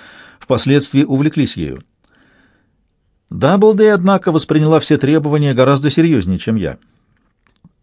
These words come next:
Они потворствовали мне двадцать лет, но поскольку требования становились всё настойчивее и многочисленнее, их терпение лопнуло.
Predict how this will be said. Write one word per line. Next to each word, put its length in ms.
Они 500
потворствовали 680
мне 180
двадцать 420
лет, 360
но 300
поскольку 480
требования 640
становились 500
всё 140
настойчивее 880
и 100
многочисленнее, 920
их 220
терпение 540
лопнуло. 580